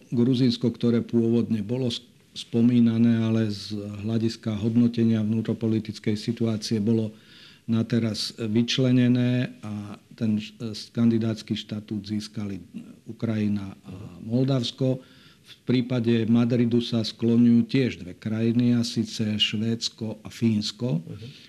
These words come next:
Speaker 1: Ktoré sa rozhodli ukončiť svoju neutralitu a vstúpiť do Severoatlantickej aliancie, čo sa pred pár mesiacmi zdalo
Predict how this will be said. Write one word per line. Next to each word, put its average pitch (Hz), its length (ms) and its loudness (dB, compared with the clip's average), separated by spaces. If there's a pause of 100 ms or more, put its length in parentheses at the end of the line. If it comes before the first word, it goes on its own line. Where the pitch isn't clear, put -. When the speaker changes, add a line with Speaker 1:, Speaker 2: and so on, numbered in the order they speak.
(140)
Speaker 1:
Ktoré 127 160 2
sa 123 160 -2
rozhodli 120 800 2
ukončiť 113 480 0
svoju 117 400 2
neutralitu 113 880 0
a 104 160 -8
vstúpiť 107 720 -2
do 104 80 -6
Severoatlantickej 113 960 -2
aliancie, 117 400 2
čo 120 80 -2
sa 113 240 -2 (560)
pred 113 240 -2
pár 120 240 0
mesiacmi 117 640 0
zdalo 110 400 -4